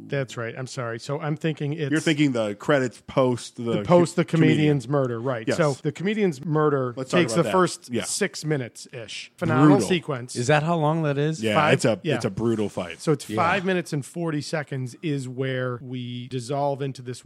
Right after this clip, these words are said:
Speaker 1: yellow from his smiley face button. Um, and then it begins this title sequence. So six minutes worth of, of action that's amazingly intense.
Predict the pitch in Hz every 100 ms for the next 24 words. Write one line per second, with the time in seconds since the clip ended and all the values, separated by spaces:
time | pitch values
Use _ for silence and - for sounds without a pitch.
0 | 120 139 143 139 135 123 - 135 123 123
1 | - - 151 143 131 131 113 120 120 117
2 | 120 _ _ _ _ _ _ - 110 110
3 | 151 143 156 156 143 139 143 127 123 -
4 | - 117 110 127 - 123 - 127 _ _
5 | _ _ _ - 202 - 180 175 160 156
6 | 156 151 139 123 151 131 135 - 147 135
7 | 135 135 - - _ - 147 160 226 151
8 | 151 135 127 117 156 123 107 -